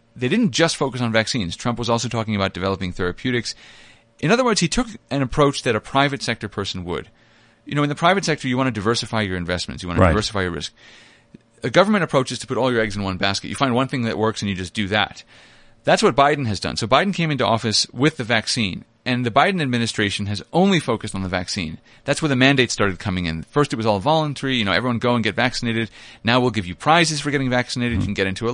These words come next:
Speaker 1: lottery if you get vaccinated. You can get tickets to the baseball game if you get vaccinated. Okay, we're tired of giving away freebies. Now we want you all to be vaccinated or you're gonna lose your jobs.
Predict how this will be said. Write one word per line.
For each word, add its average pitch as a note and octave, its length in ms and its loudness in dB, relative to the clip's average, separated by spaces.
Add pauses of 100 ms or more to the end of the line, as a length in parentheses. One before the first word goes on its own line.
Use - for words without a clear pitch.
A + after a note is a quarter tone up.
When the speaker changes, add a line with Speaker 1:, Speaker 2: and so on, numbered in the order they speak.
Speaker 1:
lottery D3 360 2
if B2 100 -6
you A#2 200 -6
get A#2 180 -6
vaccinated. A2+ 460 -2
You - 40 -18
can G#2+ 140 -6
get F#2+ 200 -2
tickets - 280 -8
to A2 80 -8
the A2+ 80 -6
baseball E3+ 340 2
game C#3+ 180 2
if C3 100 0
you C3 60 -2
get A#2 60 -2
vaccinated. A#2 460 -2 (260)
Okay, D#3 180 4
we're D#3 120 6
tired E3+ 300 4
of D#3 80 0
giving C#3+ 200 0
away C3 160 2
freebies. A#2 460 -2
Now B2 180 0
we B2+ 80 -2
want A2 260 2
you A2 120 -4
all B2 160 2
to A#2+ 100 -8
be A2+ 80 -2
vaccinated G#2 480 -2
or F#2+ 80 -2
you're G2 100 -4
gonna F#2 120 -6
lose F#2+ 100 -6
your F2 100 -6
jobs. G2 440 0